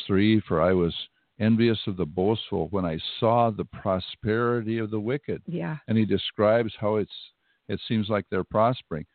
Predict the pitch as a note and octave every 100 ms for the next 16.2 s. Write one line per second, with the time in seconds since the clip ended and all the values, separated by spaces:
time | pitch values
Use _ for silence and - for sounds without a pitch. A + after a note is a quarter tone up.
0 | _ _ A2+ A2 G#2 G2+ G#2 G#2 G2 -
1 | A2 A2 - F#2+ - G#2 E2+ E2 - G2
2 | F2 F2+ E2 E2 G#2+ E3 A#2+ - F2 D2+
3 | D2 C#2+ - E2+ F#2 - _ _ _ _
4 | _ G#2+ - G2 D2+ G2 A#2+ C3 E2 -
5 | - - F#2 E2 - _ _ _ _ F#2
6 | F2 F#2+ - - G2 F2+ G#2 G2+ - A2
7 | G#2+ F2+ F2+ G2 B2 G#2+ G#2 G#2 G#2 G2
8 | F2+ G#2+ A2 F2+ F#2 B2 A#2 F2+ G2 F#2
9 | - F2 F#2+ G2+ A2 - G#2+ - G2+ B2+
10 | B2 D#2+ - D#2 F2 F#2 - - A2 A2+
11 | - G2+ F#2 A#2 - - - - - _
12 | _ _ _ - - - G2+ A#2 C#3 B2
13 | A2+ G2+ E2 - A2 G#2+ G#2+ F#2+ E2+ F2
14 | E2+ E2 D#2 G2+ A#2 A#2 E2 D#2+ F2 F2+
15 | - D#2+ E2+ F2 F2+ E2 E2 D#2 G#2 G2+
16 | - G2